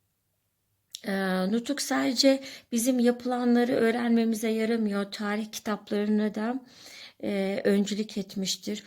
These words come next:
Nutuk sayesinde. Şimdi derslerde okuduğumuz tarih kitapları yazılmıştır. Bu bakımdan Nutuk çok çok önemlidir. Bu Gönül Yayıncılık'tan çıkmış demiştim.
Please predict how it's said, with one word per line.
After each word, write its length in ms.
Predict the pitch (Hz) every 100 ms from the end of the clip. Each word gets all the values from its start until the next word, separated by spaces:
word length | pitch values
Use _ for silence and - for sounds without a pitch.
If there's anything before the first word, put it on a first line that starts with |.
| _ 190
Nutuk 300 | 185 247 240
sayesinde. 1080 | 208 185 180 180 180 196 180 185 226 262 - - -
Şimdi 600 | - - 214 208 233 247 - _ _ _
derslerde 540 | 202 196 - 214 202 196
okuduğumuz 420 | - 196 196 185
tarih 300 | - 196 190
kitapları 840 | - - 196 185 - 190 214 247 254 - - _
yazılmıştır. 1120 | 202 190 202 190 190 185 - - 208 277 294 - _ - - -
Bu 100 | 196
bakımdan 680 | 208 208 208 202 208 240 233
Nutuk 440 | 190 - 202 -
çok 400 | - - 220 214 - -
çok 380 | - 208 240 240 - _ -
önemlidir. 840 | 208 196 190 190 196 185 180 - - - - - - - - _ _ _ - _ _ _ _ _ _ _ _ _ 320
Bu 260 | 339 359 330 - - -
Gönül 260 | 294 320 311
Yayıncılık'tan 840 | 302 277 262 254 247 - 247 240
çıkmış 460 | - - 240 -
demiştim. 840 | 220 220 220 - 247 240 254 262 -